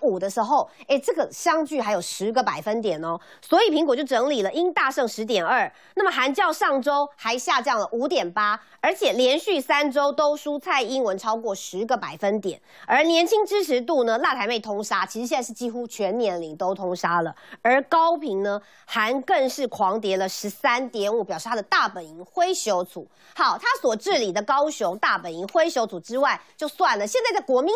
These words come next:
党内，其实这个火是不是慢慢的在烧，并没有因为郭台铭的离开而真正的团结。比如说，你看这个台中、彰化、新北，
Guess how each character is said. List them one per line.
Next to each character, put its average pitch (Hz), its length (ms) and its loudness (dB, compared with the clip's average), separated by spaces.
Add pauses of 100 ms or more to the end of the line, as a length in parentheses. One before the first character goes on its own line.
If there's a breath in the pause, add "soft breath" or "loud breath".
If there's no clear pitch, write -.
党 202 200 0
内， 285 120 2
其 226 180 -10
实 233 140 -12
这 285 100 -8
个 240 80 -10
火 156 300 -10 (280 soft breath)
是 - 140 -4
不 311 60 2
是 269 120 -2
慢 262 180 2
慢 226 120 0
的 185 80 -2
在 185 160 0
烧， 165 260 0
并 370 220 4
没 240 120 6
有 220 140 4
因 254 160 0
为 269 120 2
郭 269 260 2
台 185 200 -4
铭 170 180 -8
的 180 140 -4
离 208 280 -6
开 240 200 0
而 196 200 -4
真 254 220 -2
正 254 120 0
的 190 60 0
团 165 260 -6
结。 165 240 -6 (260 loud breath)
比 254 160 6
如 262 220 6
说， 302 340 4 (180 loud breath)
你 214 100 -4
看 226 240 -2
这 254 80 -6
个 233 80 0
台 214 340 2
中、 269 340 2 (240 soft breath)
彰 285 340 2
化、 294 340 0
新 381 500 0
北， 185 240 -2